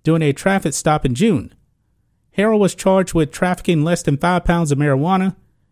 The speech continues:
That's a felony in Kentucky and is punishable with up to five years in prison.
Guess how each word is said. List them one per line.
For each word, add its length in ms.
That's 380
a 140
felony 380
in 180
Kentucky 640
and 120
is 160
punishable 640
with 180
up 200
to 200
five 440
years 320
in 120
prison. 400